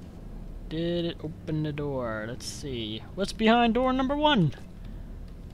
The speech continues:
I think it did. Yeah, it looks like it did. All right, now I just gotta get over there,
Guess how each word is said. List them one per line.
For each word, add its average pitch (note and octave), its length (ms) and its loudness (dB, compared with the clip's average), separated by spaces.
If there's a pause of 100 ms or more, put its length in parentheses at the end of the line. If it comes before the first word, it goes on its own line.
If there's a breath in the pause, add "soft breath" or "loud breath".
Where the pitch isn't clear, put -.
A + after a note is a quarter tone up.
(120)
I D3+ 200 0
think F#3+ 200 2
it A3 80 4
did. E3 320 6 (200 loud breath)
Yeah, F#3 160 2
it D3+ 40 2
looks D#3 160 -2
like E3 120 2
it E3 40 2
did. D#3+ 160 4
All - 520 -12
right, C3+ 80 -2
now C#3 160 4
I C#3 60 4
just C3+ 160 -2
gotta C3 200 2
get B2+ 140 0
over C#3 180 0
there, A#2 260 -2